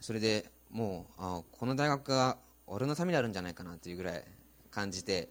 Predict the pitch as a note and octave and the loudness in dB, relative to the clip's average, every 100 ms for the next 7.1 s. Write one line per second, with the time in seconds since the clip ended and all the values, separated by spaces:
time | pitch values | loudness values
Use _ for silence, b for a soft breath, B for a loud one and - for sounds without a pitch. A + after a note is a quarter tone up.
0 | - B B B - A2+ A#2 A#2 A#2 A2 | -12 B B B -8 0 2 4 4 4
1 | - - _ - G2+ G2 F#2+ - A2+ F2+ | -2 -20 _ -10 -4 -4 -4 0 0 0
2 | F2+ F2 - E2+ - - - _ _ _ | -6 -8 -10 -12 -14 -20 -20 _ _ _
3 | _ _ - F#2 F2 E2+ B1+ - - A#2+ | _ _ -16 -12 -12 -14 -16 -8 -6 -2
4 | D3+ B2 F#2+ - - _ _ - A2+ A2+ | 0 0 -2 -6 -20 _ _ -2 2 2
5 | G#2+ F#2 G2+ F#2+ F#2 - - - - G#2+ | 0 -2 -4 -4 -6 -12 -20 -18 -10 -6
6 | G#2+ A2 G#2 G#2 A2 - C3 A#2 F#2 F2+ | -2 -2 -4 -4 -4 0 2 2 0 -4